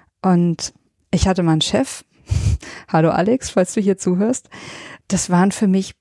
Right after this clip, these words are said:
brutale Lehrstunden. Also da gab's dann Situationen, es ist irgendwas total schief gegangen, irgendwas, was ich vielleicht verbockt hab oder sowas. Und es gab da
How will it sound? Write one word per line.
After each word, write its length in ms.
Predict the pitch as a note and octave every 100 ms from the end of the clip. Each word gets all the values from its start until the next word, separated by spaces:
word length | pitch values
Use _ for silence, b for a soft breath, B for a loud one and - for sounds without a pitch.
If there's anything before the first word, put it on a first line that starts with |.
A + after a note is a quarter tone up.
| _
brutale 760 | - - F3+ - - - C#4+ C4
Lehrstunden. 1200 | A#3+ A#3+ C4 C4+ - - - - F#3 E3+ E3 D#3+ - _
Also 420 | F#3 F3 G3 G3 - _ _
da 100 | G3
gab's 300 | F#3+ G#3 -
dann 160 | A#3 G#3+
Situationen, 720 | G#3+ A3 G3+ - A3+ B3 A#3
es 140 | -
ist 180 | - -
irgendwas 480 | A3+ A3+ - F#3+ -
total 520 | - - A#3+ - -
schief 340 | - B3 -
gegangen, 520 | - A3+ G#3 G#3 G#3 G#3+ B B B _
irgendwas, 500 | A3+ A#3 A3+ G3+ -
was 160 | G#3 -
ich 160 | - -
vielleicht 640 | A3 G3+ F#3+ G3 - - -
verbockt 540 | - G#3 G#3 - -
hab 160 | G#3+ -
oder 220 | G3+ G3+
sowas. 380 | G3 F#3+ F#3 -
Und 300 | F#3+ F3+ - B B B B _ _ -
es 200 | A3+ -
gab 220 | A3+ -
da 340 | A3 G#3+ G#3+